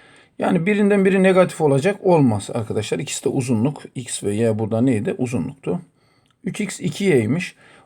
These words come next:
O zaman x bölü y buradan ne çıkar değerli arkadaşlar? Şu aşağıya düzenli yazalım. X bölü y. X'in karşısında iki var. Y'nin karşısında üç var. İçler dışlardan da görebilirsiniz. Üç x eşittir iki y.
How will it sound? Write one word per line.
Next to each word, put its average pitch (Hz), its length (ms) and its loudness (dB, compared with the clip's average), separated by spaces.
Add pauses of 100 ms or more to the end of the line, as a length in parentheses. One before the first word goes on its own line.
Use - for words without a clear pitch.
(120)
O 156 40 -4
zaman 208 360 2
x - 300 -6
bölü 208 200 0
y 190 300 4
buradan 196 320 2
ne 220 80 2
çıkar 117 380 0
değerli 107 240 0
arkadaşlar? - 720 -6 (1700)
Şu - 80 -20
aşağıya - 380 -14
düzenli 92 340 -8
yazalım. 117 460 -4 (800)
X - 240 -8 (120)
bölü 135 200 2
y. 143 400 0 (200)
X'in 156 280 -6
karşısında 143 380 -2
iki 160 320 -8
var. 190 140 0
Y'nin 160 280 0
karşısında 110 340 -4
üç - 200 -6
var. 113 140 0
İçler 151 400 -2
dışlardan 131 460 0
da 156 40 2
görebilirsiniz. 135 840 -2
Üç 147 180 -12
x - 160 -20
eşittir - 280 -10
iki 151 220 -10
y. - 140 -12